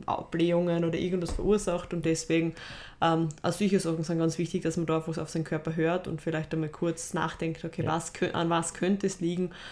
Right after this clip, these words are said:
Speaker 1: Weil, wie gesagt, das kann so, Unverträglichkeit kann temporär auf einmal kommen und dann auch wieder gehen, ne? Man muss das halt
Speaker 2: Richtig.
Speaker 1: immer ein bisschen abwiegen.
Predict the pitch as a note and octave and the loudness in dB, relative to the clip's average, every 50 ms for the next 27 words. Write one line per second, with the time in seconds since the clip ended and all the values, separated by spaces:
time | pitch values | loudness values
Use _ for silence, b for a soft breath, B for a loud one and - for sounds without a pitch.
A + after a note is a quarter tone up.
0 | B B B - E3+ E3 D#3+ E3+ - E3 F3 E3+ E3+ E3 D#3+ - - F3 E3+ E3 | B B B 2 2 4 4 2 2 2 0 0 0 -2 -2 -2 0 2 2 2
1 | E3 D#3+ F3 D#3+ D#3+ D#3+ D#3+ - F#3 F#3+ E3 F3+ F#3+ F#3+ F3 E3 E3 E3 - - | 2 2 2 4 4 4 2 2 0 0 0 0 0 0 0 2 0 0 -2 -2
2 | F3 E3 - - - E3+ E3 D#3+ - - E3+ E3+ E3+ E3+ E3+ E3 E3 E3+ - - | -2 -2 -2 0 0 2 2 2 2 0 0 0 2 2 4 4 6 6 4 4
3 | - - - - F3+ F3+ F#3+ F#3 F3+ F3+ F3+ F3+ - - - - F#3+ F#3 F#3 F3+ | 2 0 0 2 2 4 6 6 6 6 4 2 -2 -4 0 2 2 4 4 4
4 | F3+ F#3 F#3 F#3+ F3 E3+ - E3 E3 E3 E3 E3 F3+ E3+ E3+ E3 F3+ F3 F#3 G3 | 2 2 2 0 -2 -2 0 2 2 0 2 2 0 0 2 2 4 6 6 6
5 | G3+ F#3+ F3+ F3 F3+ F3+ F3+ F3 F3 F#3 F3+ E3 - F3+ - F#3 E3+ - F3+ F3 | 6 6 4 2 0 0 0 0 0 0 0 -2 -2 -2 -2 0 0 0 2 0
6 | E3+ E3+ - E3+ - - - - E3+ E3+ - - F3+ F3+ F#3 F#3 F#3 | 0 0 -2 -2 -2 0 0 0 0 0 0 -2 -2 0 0 -2 -2